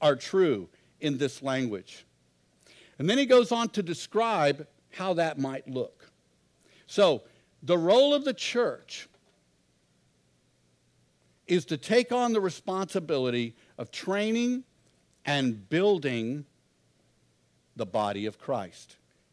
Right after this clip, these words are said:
equipping, and that equipping does stuff. Does that make sense? That equipping of each of us has a positive effect, not just here, but everywhere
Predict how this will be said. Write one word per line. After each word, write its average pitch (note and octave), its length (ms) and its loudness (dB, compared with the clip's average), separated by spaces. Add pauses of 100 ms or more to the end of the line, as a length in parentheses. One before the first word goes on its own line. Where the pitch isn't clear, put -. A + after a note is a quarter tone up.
(200)
equipping, C#3+ 680 -8 (300)
and A2+ 180 -4
that B2 140 2
equipping B2 800 -2 (420)
does D3+ 300 -6
stuff. - 400 -12 (120)
Does G#2+ 120 -12
that B2+ 180 -2
make D3+ 180 -2
sense? G3 380 -6 (300)
That D#3+ 180 2
equipping A3+ 580 -2
of F#3 140 4
each G3 220 -2
of D#3 120 -2
us C#3 220 2 (220)
has A3+ 480 0
a F#3+ 80 -2
positive G#3 580 2
effect, E3+ 460 0 (240)
not D#3 340 0
just A3+ 260 -4
here, F3 380 -2 (1600)
but - 140 -8
everywhere B2 840 -2